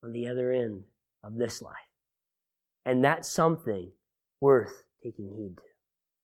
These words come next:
And so in the end, you need to understand that we need to take heed to what he did and to what he accomplished. And as a form of a takeaway for tonight, I want you to take away this.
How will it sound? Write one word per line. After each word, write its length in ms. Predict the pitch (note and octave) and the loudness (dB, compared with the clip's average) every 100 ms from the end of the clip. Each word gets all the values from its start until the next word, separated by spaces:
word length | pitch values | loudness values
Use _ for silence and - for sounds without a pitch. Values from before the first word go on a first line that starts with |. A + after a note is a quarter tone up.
| _ _ _ _ _ _ - | _ _ _ _ _ _ -2
And 120 | D3+ | 2
so 140 | F#3 F#3 | 6 8
in 140 | G#3 | 10
the 180 | G#3+ G#3+ | 12 10
end, 220 | G3+ F3+ | 10 8
you 80 | E3 | 8
need 160 | F#3 | 10
to 120 | G3+ F3+ | 10 10
understand 680 | F3+ F3 - E3+ E3 D#3 C3 | 10 6 4 6 6 6 6
that 200 | A#2 - - - | 2 -2 -16 2
we 160 | D3 | 6
need 160 | F3+ G3 | 10 10
to 80 | F#3 | 8
take 240 | F#3+ F3+ | 6 6
heed 460 | F3 - F3+ F3+ C#3+ | 4 2 6 6 4
to 160 | - D3 | 2 8
what 240 | D3 C#3 | 10 10
he 220 | - D3 | 4 -2
did 600 | A#2+ B2 D#3 F#3 G3+ G3 - _ _ _ _ _ _ _ _ _ - | -2 4 8 10 10 6 -4 _ _ _ _ _ _ _ _ _ 4
and 400 | F3 F3+ E3 C3+ | 8 10 8 6
to 160 | - | 2
what 360 | C3 C3 B2 - - - | 6 8 8 2 -10 -2
he 140 | A#2+ | 0
accomplished. 460 | A2+ A#2+ G#2+ - - - - _ _ _ _ _ _ _ _ _ _ _ _ _ | 0 -2 -8 -10 -20 -20 -20 _ _ _ _ _ _ _ _ _ _ _ _ _
And 120 | C3+ | 6
as 160 | C#3+ C#3+ | 8 8
a 60 | C3+ | 6
form 340 | - G3 G3 | 12 12 12
of 100 | E3 | 10
a 60 | C3 | 8
takeaway 600 | F3 F3+ F3+ C3+ A#2+ A#2+ | 10 8 10 8 8 6
for 80 | |
tonight, 380 | A2 A2 A2 A2+ | 2 4 6 6
I 60 | A#2 | 6
want 260 | B2+ C3+ | 6 4
you 60 | D#3+ | 2
to 100 | C#3 | 0
take 260 | C3+ B2+ B2 | 2 2 4
away 240 | A#2+ A2+ | 6 6
this. 460 | G#2 G2+ - - | 4 0 -4 -14